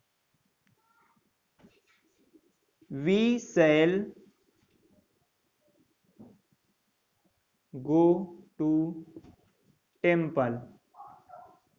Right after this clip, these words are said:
Inverted comma, close। तो she said, comma, inverted comma, we shall go to temple। तो इस case में सिर्फ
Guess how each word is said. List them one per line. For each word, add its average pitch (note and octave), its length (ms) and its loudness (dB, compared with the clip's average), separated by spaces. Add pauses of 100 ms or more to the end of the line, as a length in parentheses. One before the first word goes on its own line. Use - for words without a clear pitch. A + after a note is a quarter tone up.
(880)
Inverted D3 420 -2
comma, E3+ 200 -6 (100)
close। D#3+ 240 -4 (400)
तो F#3 60 -2
she A3+ 240 0 (180)
said, C4 300 10 (560)
comma, D#3+ 260 4
inverted E3+ 460 -2
comma, G#3 240 0 (220)
we A3+ 140 6 (160)
shall G#3+ 440 8
go F#3+ 120 10 (100)
to C4 80 2 (500)
temple। E3 400 2 (300)
तो - 100 -10 (140)
इस C#4+ 240 6
case B3+ 360 8
में B3+ 120 4
सिर्फ B3+ 280 0